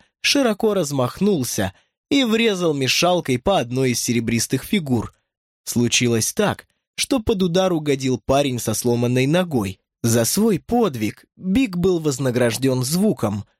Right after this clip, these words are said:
более всего напоминавшим блеяние обиженной овцы. В мастерскую вступил худосочный владыка бурь и тут же явил миру старомодный громовой раскат,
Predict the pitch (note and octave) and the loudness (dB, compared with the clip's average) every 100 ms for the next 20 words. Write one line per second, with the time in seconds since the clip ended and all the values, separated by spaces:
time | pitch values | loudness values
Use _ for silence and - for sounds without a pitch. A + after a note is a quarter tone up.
0 | _ - G#3 C#4 B3+ A3 G3 - F3+ F#3 | _ -2 2 4 4 2 0 -2 0 2
1 | C#3+ C3+ B2 B2 D3 - - C3 B2+ C3+ | 2 0 0 2 2 0 -2 0 0 2
2 | C#3 C#3 C3 A#2+ A2+ A2 A#2 A2+ B2 C3+ | 4 2 0 0 0 2 0 0 0 2
3 | D#3 - - B2 - _ _ _ _ _ | 0 -2 -2 -2 -2 _ _ _ _ _
4 | _ - A2+ D#3+ - A3 G#3+ - C#4 A#3 | _ -4 0 2 2 -2 -2 0 0 0
5 | - - C3 D#3 D#3 - A#2+ A2+ - C#3+ | -2 -4 -2 0 0 -2 -2 -2 0 0
6 | - C3 B2+ B2+ B2 C#3+ C3+ F3+ E3+ B2 | 0 0 0 0 2 -2 0 -4 -2 0
7 | G2 - _ _ _ - B3 A#3 F#3 D#3+ | -2 -4 _ _ _ -2 0 2 2 2
8 | D#3 D3+ C#3+ C3+ B2 D#3 F#3 B2+ - B2 | 2 2 2 0 0 2 2 0 -2 -2
9 | A2+ A2 C#3 B2+ A#2+ A2+ A2+ A2+ A#2+ B2 | 0 2 0 0 -2 0 2 2 2 2
10 | D3+ - - G2 - | 0 -2 -4 -4 -6